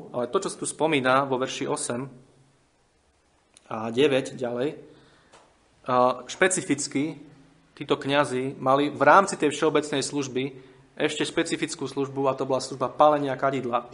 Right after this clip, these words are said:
A toto pálenie kadidla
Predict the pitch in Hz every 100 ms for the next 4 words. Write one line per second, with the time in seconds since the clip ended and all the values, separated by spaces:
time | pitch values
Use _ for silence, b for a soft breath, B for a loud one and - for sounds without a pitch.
0 | - b b b b b b _ 139 131
1 | 131 127 131 - - - _ _ 190 185
2 | 156 - - 160 190 180 156 156 160 135
3 | 127 139 143